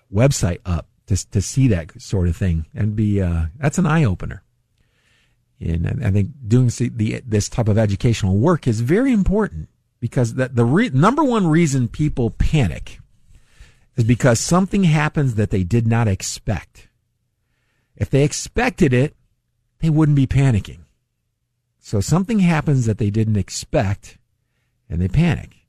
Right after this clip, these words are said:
And that's one of the reasons that, uh, individual investors have a tendency to struggle. And somebody tells them something that they want to hear rather than how it really is, and they don't have really the means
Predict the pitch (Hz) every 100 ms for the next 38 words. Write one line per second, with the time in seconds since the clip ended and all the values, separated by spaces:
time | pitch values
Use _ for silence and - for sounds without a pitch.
0 | _ _ _ _ _ _ - 101 127 117
1 | - 113 120 113 104 110 101 98 92 92
2 | 95 - _ _ _ 92 87 117 123 110
3 | 104 98 117 156 123 - - _ 123 123
4 | 139 110 101 98 113 123 - 302 302 71
5 | - _ _ _ _ _ _ _ _ _
6 | - - 127 151 143 165 160 135 131 151
7 | 127 139 131 113 117 107 110 120 117 117
8 | 175 113 113 104 113 104 104 117 110 101
9 | 107 113 101 127 104 127 - - 104 110
10 | 120 120 113 101 110 120 113 101 101 131
11 | 123 107 110